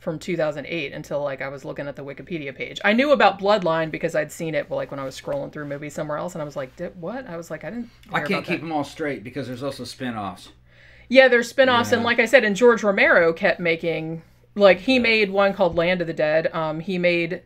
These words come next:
Speaker 1: Diary of the Dead, which was, like, a found footage,
Speaker 2: Yeah.
Speaker 1: which I didn't love.
Speaker 2: Someone that guy
Speaker 1: It
Speaker 2: was
Speaker 1: was
Speaker 2: trapped,
Speaker 1: okay.
Speaker 2: he was trapped on the roof, or trapped in a store, and they're showing, showing each other messages.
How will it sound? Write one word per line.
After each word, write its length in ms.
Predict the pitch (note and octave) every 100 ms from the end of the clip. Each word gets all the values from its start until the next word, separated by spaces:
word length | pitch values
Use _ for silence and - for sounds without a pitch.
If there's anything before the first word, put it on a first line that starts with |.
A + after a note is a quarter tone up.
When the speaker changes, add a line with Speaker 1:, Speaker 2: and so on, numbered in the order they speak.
| F3
Speaker 1:
Diary 480 | F3+ A3 C4+ F#3+ E3+
of 80 |
the 40 | D#3+
Dead, 220 | D#3 D#3
which 120 | E3
was, 100 | -
like, 100 | E3+
a 60 | -
found 340 | - E3+ D#3+
footage, 520 | - F3+ B3+ A#3+ - -
Speaker 2:
Yeah. 340 | - C#4 B2
Speaker 1:
which 460 | - B3+ - - - _ _ _ -
I 120 | C#4
didn't 240 | D4+ B3+ F3+
love. 360 | F#3+ G3+ A3+
Speaker 2:
Someone 220 | G#3+ G#3+ F#3
that 140 | F3+
guy 60 | D#4+
Speaker 1:
It 60 |
Speaker 2:
was 140 | D#4 A#3
Speaker 1:
was 80 |
Speaker 2:
trapped, 60 | G3 F3
Speaker 1:
okay. 140 | F3
Speaker 2:
he 80 | F#3
was 100 | D3
trapped 340 | - F3+ E3 D#3+
on 80 |
the 80 | D3+
roof, 440 | D3 D#3+ D#3+ - - _ _ - - -
or 60 |
trapped 320 | G2+ C#3+ C3+
in 60 | B2
a 20 |
store, 240 | A#2+ C#3 C3
and 80 |
they're 280 | B2 A2+ G#2+
showing, 400 | A2 C3+ B2 A#2+
showing 300 | - - B2
each 160 | A#2 -
other 320 | B2 A#2 G2+ - _ _ _ _ - -
messages. 640 | G#2+ A#2 G#2+ A2 A2+ -